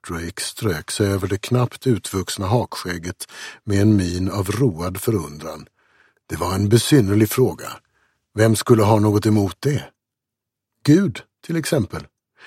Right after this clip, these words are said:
Människorna är ju skapta till hans avbild." "Människor, ja", svarade Drake kort. "Men Afrikas svarta är knappast av den arten.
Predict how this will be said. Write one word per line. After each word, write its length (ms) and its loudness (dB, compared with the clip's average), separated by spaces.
Människorna 720 4
är 120 6
ju 140 4
skapta 500 2
till 160 2
hans 300 2
avbild." 680 0
"Människor, 600 2
ja", 220 -12
svarade 340 -8
Drake 460 -14
kort. 420 -12
"Men 140 4
Afrikas 580 6
svarta 420 4
är 120 4
knappast 500 0
av 100 2
den 220 -2
arten. 440 -4